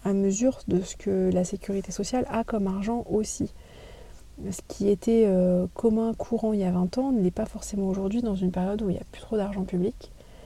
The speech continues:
Euh, je sais pas si vraiment il y en avait vraiment plus avant, mais en tout cas on y faisait peut-être moins attention.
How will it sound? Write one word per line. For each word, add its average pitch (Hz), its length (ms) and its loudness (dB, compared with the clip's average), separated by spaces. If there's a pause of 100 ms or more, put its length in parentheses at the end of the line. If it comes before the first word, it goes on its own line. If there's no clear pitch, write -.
(320)
Euh, 180 40 0 (140)
je 175 60 -10
sais - 60 -14
pas 180 120 2
si 175 140 -4
vraiment 175 260 4
il 170 80 6
y - 20 4
en - 20 4
avait 170 120 -2
vraiment 160 260 -2
plus 175 300 -8
avant, 220 300 0
mais 180 240 0
en 175 200 -6
tout - 100 -12
cas - 80 -4
on 180 160 4
y 175 80 4
faisait 170 140 0
peut-être 170 220 -4
moins 196 200 2
attention. 190 440 -4